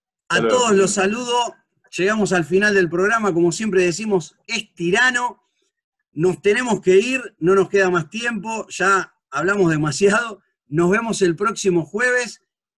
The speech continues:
Speaker 1: Y recuerden, el "te la dejé picando", va la pregunta del gol, suban a nuestras redes, TikTok, Instagram, y ahí van a poder ver el video de que estamos hablando. Es el último, que es el gol que hace el Sevilla al Inter.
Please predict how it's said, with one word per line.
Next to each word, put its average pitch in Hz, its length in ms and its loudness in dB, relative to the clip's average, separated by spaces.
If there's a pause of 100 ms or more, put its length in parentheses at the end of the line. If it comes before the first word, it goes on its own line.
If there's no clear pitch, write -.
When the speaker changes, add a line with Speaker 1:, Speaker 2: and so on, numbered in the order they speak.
(160)
Speaker 1:
Y 170 360 0
recuerden, 170 580 2
el 156 160 0
"te 165 140 -2
la 165 120 0
dejé 175 260 -6
picando", 214 720 -2 (600)
va 175 120 0
la 180 160 0
pregunta 180 520 2
del 165 280 0
gol, 185 280 2
suban 190 300 2
a 175 100 0
nuestras 165 380 -2
redes, 196 440 0
TikTok, 180 600 0
Instagram, 185 760 -2 (260)
y - 100 -12
ahí 160 100 0
van 170 140 0
a 165 120 -4
poder 165 280 -4
ver 170 160 0
el 165 140 -4
video 165 240 2
de 156 80 -6
que 151 60 -8
estamos 156 380 -8
hablando. 120 440 -8
Es 147 160 -12
el 165 120 -2
último, 196 420 2
que 147 80 -12
es 147 120 -12
el 143 120 -10
gol 156 160 -10
que 151 100 -10
hace 147 160 -12
el 131 60 -16
Sevilla 139 400 -4
al 127 100 -8
Inter. 101 300 -14